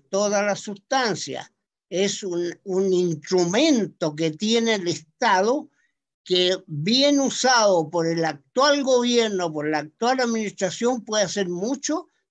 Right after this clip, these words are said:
de las cosas que nosotros tenemos, eh, eh, pretendido. Eh, hay, se magnificó un poco, tal vez demasiado, en el documental Codelco, porque Codelco se creó a raíz de, de todo el proceso,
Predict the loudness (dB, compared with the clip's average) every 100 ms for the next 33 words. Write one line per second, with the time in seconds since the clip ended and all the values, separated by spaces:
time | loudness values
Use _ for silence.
0 | -6 -2 -2 -2 -4 -6 -4 -4 -6 -4
1 | -4 -4 -6 -6 -6 -4 -6 -8 _ _
2 | _ -8 -6 -4 -4 -6 -10 _ _ _
3 | _ -6 -6 -6 -10 -12 _ -18 -12 -8
4 | -6 -4 -4 -6 -8 _ _ _ _ -8
5 | -4 -4 -6 _ _ _ _ _ _ _
6 | -2 -2 -4 -2 0 0 0 0 0 0
7 | 0 -2 -2 0 2 2 -2 -4 0 0
8 | 0 -2 -2 -4 -18 _ _ -10 -6 -2
9 | -2 -2 -4 -6 -4 0 2 2 2 -2
10 | -4 -6 -6 -4 -2 -4 -6 -4 -4 -4
11 | -10 _ _ _ _ _ _ _ _ _
12 | _ 0 4 2 2 -6 -12 -14 -8 -8
13 | -4 -4 -2 -2 -2 -6 -10 -8 -8 -6
14 | -6 -2 0 0 -2 -2 -2 -2 -2 0
15 | 2 2 0 -2 -2 -2 -6 -10 -8 -4
16 | -4 -4 -8 -10 -6 -6 -6 -6 -6 -6